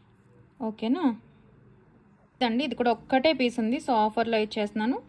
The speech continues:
కావాలి అనుకునే వాళ్ళు స్క్రీన్ షాట్ తీసుకోండి. కంప్లీట్ మైక్రో ప్లేటింగ్‌లో.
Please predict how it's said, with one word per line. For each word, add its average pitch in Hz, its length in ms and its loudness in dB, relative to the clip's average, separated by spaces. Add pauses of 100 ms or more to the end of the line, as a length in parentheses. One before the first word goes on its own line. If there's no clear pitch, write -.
(280)
కావాలి 247 300 4
అనుకునే 247 320 4
వాళ్ళు 240 180 0
స్క్రీన్ 214 340 -2
షాట్ - 200 -6
తీసుకోండి. 196 380 -10
కంప్లీట్ 233 400 0
మైక్రో 214 340 2
ప్లేటింగ్‌లో. 208 540 -2